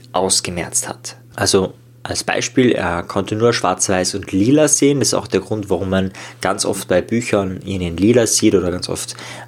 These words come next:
äh, er mit lila Farben, äh, gezeichnet wird. Er hat Tonhöhen nicht erkennen können.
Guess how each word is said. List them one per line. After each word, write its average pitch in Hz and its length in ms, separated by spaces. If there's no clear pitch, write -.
äh, - 160
er 85 80
mit 85 220
lila 98 180
Farben, 98 560
äh, 90 520
gezeichnet 117 500
wird. 117 240
Er 87 480
hat 95 120
Tonhöhen 135 520
nicht 143 200
erkennen 117 400
können. 170 360